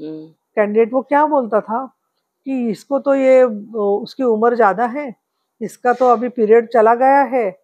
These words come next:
Speaker 1: ओह।
Speaker 2: तो अभी वो औरत ही नहीं है।"
Speaker 1: हम्म।
Speaker 2: तो ऐसे औरत ही नहीं है, ऐसे औरत के सामने मैं खड़ा रह के तो मैं तो जीतने वाला हूँ, क्योंकि बोलो तुम लोग मर्द हो कि नहीं सब।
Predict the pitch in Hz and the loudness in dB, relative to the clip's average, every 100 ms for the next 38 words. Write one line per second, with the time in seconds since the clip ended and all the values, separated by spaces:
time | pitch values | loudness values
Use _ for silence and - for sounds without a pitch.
0 | - 165 160 - 233 220 202 247 247 202 | -18 -16 -16 -4 2 2 2 2 4 4
1 | 220 226 269 254 262 269 277 190 - - | 2 -2 -2 -2 -2 -2 -4 -6 -10 -20
2 | 170 160 254 226 220 302 226 220 269 269 | -18 -2 0 2 0 0 4 4 4 0
3 | 294 277 285 277 247 247 285 254 262 262 | -2 0 2 2 2 2 4 4 2 0
4 | 285 269 247 254 269 262 262 262 247 262 | -2 0 0 0 -2 2 2 2 2 2
5 | 262 269 269 285 285 302 285 254 302 302 | 2 -2 -4 -4 -2 -2 -2 -2 0 4
6 | 302 269 - _ - 254 311 294 311 262 | 4 4 2 _ -10 -2 0 2 2 2
7 | 320 311 294 285 285 254 269 269 233 202 | 0 0 2 2 2 2 0 0 -2 -4
8 | 185 | -6